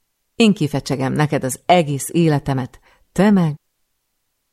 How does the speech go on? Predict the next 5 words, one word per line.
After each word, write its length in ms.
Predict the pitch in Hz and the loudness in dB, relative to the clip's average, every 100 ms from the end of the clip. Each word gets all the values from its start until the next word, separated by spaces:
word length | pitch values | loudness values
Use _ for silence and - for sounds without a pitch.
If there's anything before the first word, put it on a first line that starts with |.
| _ _ | _ _
Én 240 | 170 165 | 4 6
meg 220 | 170 180 170 | 6 6 6
jó 240 | 170 160 | 6 6
hallgatóság 880 | 147 147 143 143 147 143 147 143 139 | 4 4 2 0 -2 -2 -4 -6 -4
vagyok. 440 | 143 147 143 | -6 -6 -10